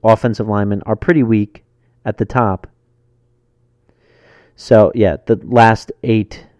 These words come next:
first-round picks by the Jets have been defensive players. Um, but I would want O J Howard just as that sort of insurance as, uh, a blo-, hopefully a blocker, an added body on the line, and, uh,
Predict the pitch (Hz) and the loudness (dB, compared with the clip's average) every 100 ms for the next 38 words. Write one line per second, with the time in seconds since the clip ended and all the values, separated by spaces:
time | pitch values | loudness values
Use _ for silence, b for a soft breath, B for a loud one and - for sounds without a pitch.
0 | _ - 123 - 113 101 113 101 - 101 | _ 0 0 2 0 0 -2 -4 -2 -2
1 | 95 107 95 - 95 101 92 92 98 90 | 0 -2 -2 -4 -6 -4 -6 -8 -8 -10
2 | 98 - 92 98 - _ _ _ _ _ | -12 -8 -6 -6 -10 _ _ _ _ _
3 | _ 101 101 95 117 120 117 120 120 117 | _ -2 -2 -2 2 6 6 6 4 2
4 | 120 117 104 107 104 101 120 120 131 120 | 4 2 2 2 2 0 -2 -4 -4 -2
5 | 123 110 - - 120 113 107 _ _ _ | 2 0 0 -4 0 0 -2 _ _ _
6 | _ _ - 110 - 120 113 107 107 101 | _ _ -8 -8 0 2 2 2 2 2
7 | 101 - _ - 92 80 - _ 98 113 | 0 -6 _ -8 -4 -6 -10 _ -8 -4
8 | 107 110 101 117 135 147 156 160 160 185 | -6 -4 -4 -2 2 4 4 2 2 0
9 | 220 - _ _ _ _ _ _ _ _ | -4 -6 _ _ _ _ _ _ _ _
10 | - 110 - 110 107 113 117 - 107 104 | -8 -6 -2 2 2 2 0 2 4 4
11 | 110 104 107 107 101 101 98 107 156 185 | 2 -2 -4 -4 -2 -2 -2 -4 -6 -12
12 | _ _ - 107 104 104 104 107 107 107 | _ _ -10 -4 -2 -2 -2 -2 0 2
13 | 107 | 2